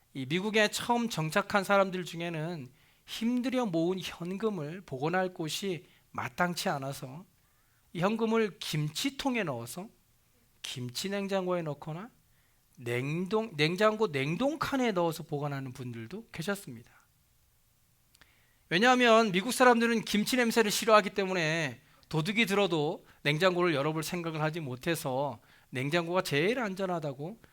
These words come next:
생각했다고 하지요. 하지만 요즘에는 대부분 은행에 맡기거나 아니면 세이프티 박스를, 에, 보관하기도 합니다. 그런데 이 당시에는요, 은행이나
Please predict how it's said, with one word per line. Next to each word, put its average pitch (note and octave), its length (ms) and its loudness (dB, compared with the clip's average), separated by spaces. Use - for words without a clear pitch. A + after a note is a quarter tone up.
생각했다고 C3+ 800 -10
하지요. C3 440 -10
하지만 B3+ 380 4
요즘에는 C4 480 6
대부분 G#3+ 600 0
은행에 F3+ 420 6
맡기거나 D#3+ 760 0
아니면 C3+ 280 -6
세이프티 F3+ 520 -2
박스를, D#3 840 -4
에, A#2 200 -12
보관하기도 C#3 680 -6
합니다. B2+ 560 -14
그런데 G#3+ 540 10
이 F#3 60 6
당시에는요, F#3 1040 2
은행이나 G3 720 6